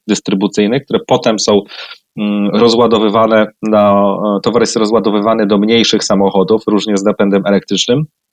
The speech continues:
ale które znowu dojeżdżają do jakiegoś momentu na rogatkach miasta, czy na, na dzielnicach, e, powiedzmy, obrzeżnych i potem z kolei znowu te samochody są rozładowywane na,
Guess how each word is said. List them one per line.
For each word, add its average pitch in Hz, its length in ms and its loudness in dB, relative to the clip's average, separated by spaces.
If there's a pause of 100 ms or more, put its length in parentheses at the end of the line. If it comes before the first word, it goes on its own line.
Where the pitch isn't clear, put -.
(380)
ale 110 140 2
które 117 240 2
znowu 127 300 0
dojeżdżają 107 500 2
do 107 80 0
jakiegoś 104 520 0 (320)
momentu 113 680 2 (240)
na 107 140 2
rogatkach 101 500 0
miasta, 117 520 0 (600)
czy - 180 -2
na, 104 260 2
na 110 180 0
dzielnicach, 107 800 0
e, 98 400 2 (100)
powiedzmy, 104 380 0
obrzeżnych 104 640 0 (120)
i 113 160 0
potem 123 420 2
z - 100 -4
kolei 113 440 2 (240)
znowu 107 460 0
te 104 100 -6
samochody 110 480 0
są 104 240 2
rozładowywane 110 800 2
na, 110 240 2